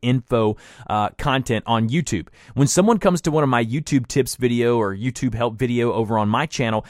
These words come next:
I want them to leave that video once they watch the entire thing and say, "Oh, okay,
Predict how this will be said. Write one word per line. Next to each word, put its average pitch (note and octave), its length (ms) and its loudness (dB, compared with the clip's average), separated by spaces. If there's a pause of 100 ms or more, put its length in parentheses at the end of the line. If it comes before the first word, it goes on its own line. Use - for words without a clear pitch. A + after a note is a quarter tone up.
(140)
I C3 120 -6
want F#3 240 0
them E3 160 2
to D3+ 120 0
leave C3+ 420 -2
that A#2 180 -2
video A#2+ 320 0
once B2 240 -2
they E3 120 -2
watch C3 360 -6
the A#2+ 100 -4
entire B2 460 -4
thing C3 240 -2
and A2 100 0
say, G#2+ 240 -6
"Oh, A#2 260 -2 (240)
okay, D#3+ 300 0